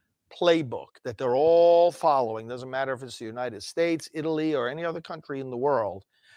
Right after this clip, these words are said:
People who embrace our vision of freedom, people who embrace the vision of freedom in the Gospels, in vi-, the vision laid out by our founding fathers, and are faithful to it, and fight for it, and fight for family,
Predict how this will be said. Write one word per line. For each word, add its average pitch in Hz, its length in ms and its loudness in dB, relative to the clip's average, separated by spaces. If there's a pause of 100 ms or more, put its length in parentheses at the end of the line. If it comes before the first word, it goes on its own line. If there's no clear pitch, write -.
(120)
People 202 400 6
who 170 100 8
embrace 151 600 2 (100)
our 175 280 6
vision 156 420 -4
of 135 100 -6
freedom, 170 600 -6 (840)
people 175 300 4
who 156 100 6
embrace 147 440 4
the 131 120 -6
vision 139 380 -4
of 123 100 -8
freedom 139 460 -2 (300)
in 139 120 -6
the 120 60 -6
Gospels, 120 680 4
in 127 200 -8
vi-, 110 320 2
the 139 160 0
vision 151 320 -2
laid 139 220 2
out 139 180 4
by 135 140 2
our 135 140 2
founding 139 360 -4
fathers, 156 480 -2 (640)
and 165 120 8
are 139 140 8
faithful 196 440 4
to 240 200 0
it, 240 140 0 (140)
and 113 180 -8
fight 208 300 6
for 226 260 2
it, 233 140 -2
and 123 160 -10
fight 151 240 4
for 127 140 -8
family, 240 600 2